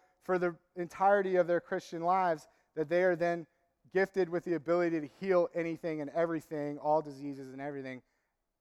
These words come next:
throughout the course of their life. That is not found, that idea is not found in the scriptures.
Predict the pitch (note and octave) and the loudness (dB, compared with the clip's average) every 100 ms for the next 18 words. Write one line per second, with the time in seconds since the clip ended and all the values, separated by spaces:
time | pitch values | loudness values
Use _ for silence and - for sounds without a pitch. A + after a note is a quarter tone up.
0 | _ _ _ _ _ D3+ D3+ D3+ D3+ - | _ _ _ _ _ -2 4 6 4 0
1 | C#3 - D3 B2+ B2 A#2+ A#2+ D3 F2 - | -12 -8 -6 -6 -10 -10 -6 -6 -6 -12
2 | _ _ _ _ _ _ _ _ _ - | _ _ _ _ _ _ _ _ _ -2
3 | E3 F3+ D3 E3+ D#3 - E3 F3 C3+ A#2 | 0 0 0 0 0 -2 0 0 0 -8
4 | G#2 _ _ - E3+ D#3 C3 F3+ C#3 D3+ | -18 _ _ -2 0 0 0 0 0 -4
5 | D3+ - D#3 D3+ A#2 G#2+ B2 - E3 - | -6 -8 -8 -8 -10 -16 -18 -12 -12 -12
6 | E2+ | -20